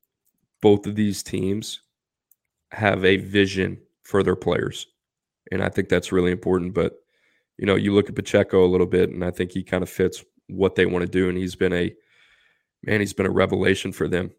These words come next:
this year. I mean, even kind of forcing former first-round draft pick Clyde Ed-, Edwards-Helaire is kind of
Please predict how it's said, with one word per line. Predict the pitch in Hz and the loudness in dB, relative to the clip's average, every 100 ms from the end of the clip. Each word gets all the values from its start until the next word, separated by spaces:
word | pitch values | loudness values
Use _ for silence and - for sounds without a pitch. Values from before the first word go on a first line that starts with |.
| _ - | _ -4
this | 92 - | -4 -2
year. | 104 95 | -2 -2
I | |
mean, | 92 92 | -2 -2
even | 73 101 90 | 0 -2 -2
kind | 92 101 | -2 -2
of | |
forcing | - 101 98 - 92 | -2 2 2 0 -6
former | - 92 92 87 | -4 -2 -2 -2
first-round | - 92 - 87 87 | -2 -2 -2 -4 -2
draft | 92 92 - | -2 -2 -2
pick | 95 - _ | -2 -2 _
Clyde | - 87 87 | 0 2 4
Ed-, | 90 - _ - | 0 -2 _ -4
Edwards-Helaire | 101 92 95 92 90 95 95 95 | -2 2 0 0 0 2 2 0
is | 95 | -2
kind | - 90 87 | -4 -4 -2
of | 87 | -6